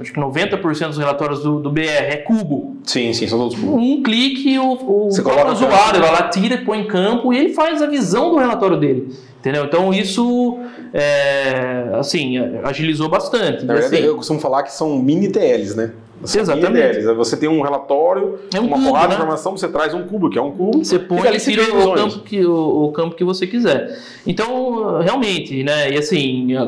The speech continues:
Speaker 1: a toda nova necessidade do negócio e tudo mais,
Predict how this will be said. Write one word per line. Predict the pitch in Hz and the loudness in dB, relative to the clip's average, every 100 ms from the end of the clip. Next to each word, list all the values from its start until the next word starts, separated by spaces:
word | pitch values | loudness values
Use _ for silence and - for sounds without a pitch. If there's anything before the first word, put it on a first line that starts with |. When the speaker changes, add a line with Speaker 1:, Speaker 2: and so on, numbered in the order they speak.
| - 135 | -4 -6
Speaker 1:
a | |
toda | - 190 240 254 | -2 0 2 2
nova | 190 185 175 156 151 139 131 - - - - | 2 2 2 4 6 6 4 0 -8 -14 -4
necessidade | 147 147 175 165 139 135 196 147 | -2 0 0 0 2 2 2 0
do | 139 | -2
negócio | 131 127 131 143 170 - - | -2 2 2 2 2 0 -2
e | - | -4
tudo | 135 | -4
mais, | 127 135 240 233 - - | 0 0 0 0 -4 -10